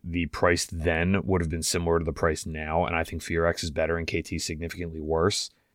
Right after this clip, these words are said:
If, if this wasn't day one, this would be like a, like a two X stake kind of play, right? Like, I, I just don't, I'm speculating, but there's just no way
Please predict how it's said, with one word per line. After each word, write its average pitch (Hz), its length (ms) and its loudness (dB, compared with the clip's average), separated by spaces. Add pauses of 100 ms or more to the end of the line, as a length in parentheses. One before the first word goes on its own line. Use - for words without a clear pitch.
(140)
If, - 220 2
if 101 120 6
this 110 200 6
wasn't 107 320 8
day 92 200 6
one, 85 540 0
this 95 200 2
would 90 120 -2
be 90 120 2
like 87 240 2
a, 82 100 0 (300)
like 85 200 -2
a 80 100 0 (260)
two 85 220 2
X - 360 2 (220)
stake - 320 0 (160)
kind 82 180 2
of 78 100 -4
play, 73 340 -6 (580)
right? 82 220 2
Like, 85 160 2
I, 87 140 6 (640)
I 98 240 10
just 85 380 6
don't, 95 320 4
I'm 90 100 0
speculating, 87 720 6
but 85 120 0
there's 87 200 0
just 95 260 4
no 90 300 4
way 80 500 0